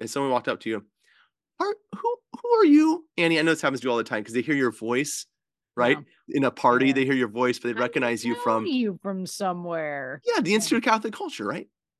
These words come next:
Speaker 1: And,
Speaker 2: Oh,
Speaker 1: uh,
Speaker 2: yeah.
Speaker 1: yeah. <laughs> And, uh, no,
Speaker 2: Seriously.
Speaker 1: from the Sunrise
Speaker 2: <laughs>
Speaker 1: Morning Show. So, so, um, so they say, "Are you the," he says,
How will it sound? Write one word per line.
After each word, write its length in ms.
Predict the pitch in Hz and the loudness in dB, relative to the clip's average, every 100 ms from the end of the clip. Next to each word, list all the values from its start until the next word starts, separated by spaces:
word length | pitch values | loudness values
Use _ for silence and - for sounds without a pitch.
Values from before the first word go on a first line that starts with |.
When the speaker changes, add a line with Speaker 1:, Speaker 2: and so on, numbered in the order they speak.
| _ | _
Speaker 1:
And, 180 | 123 139 | 0 2
Speaker 2:
Oh, 20 | 135 | 2
Speaker 1:
uh, 40 | - | -2
Speaker 2:
yeah. 200 | 180 165 | -8 -6
Speaker 1:
yeah. 80 | - - - - - _ 453 - - | -6 -8 -10 -16 -18 _ -4 -2 2
<laughs> 0 | |
And, 140 | 180 - | 0 2
uh, 100 | 208 | 2
no, 40 | 185 175 | 4 6
Speaker 2:
Seriously. 500 | 220 214 226 185 - _ | 4 2 0 0 0 _
Speaker 1:
from 160 | - 208 | 0 4
the 80 | 202 | 6
Sunrise 420 | - 220 208 180 | 6 8 8 6
Speaker 2:
<laughs> 60 | 190 | 4
Speaker 1:
Morning 160 | 196 | 4
Show. 160 | 170 160 - - | 4 2 -2 -18
So, 300 | - 240 226 - - | -2 2 2 0 -8
so, 400 | - 214 214 - - | 2 4 4 -2 -2
um, 380 | 202 190 185 170 - | 0 2 -2 -4 -8
so 160 | 190 | 0
they 140 | 190 190 | 2 2
say, 160 | 247 - - _ _ _ - | 0 -6 -12 _ _ _ 2
"Are 60 | |
you 180 | 202 220 | 4 6
the," 120 | 202 196 | 4 2
he 60 | - | 0
says, 200 | 180 208 | -2 -2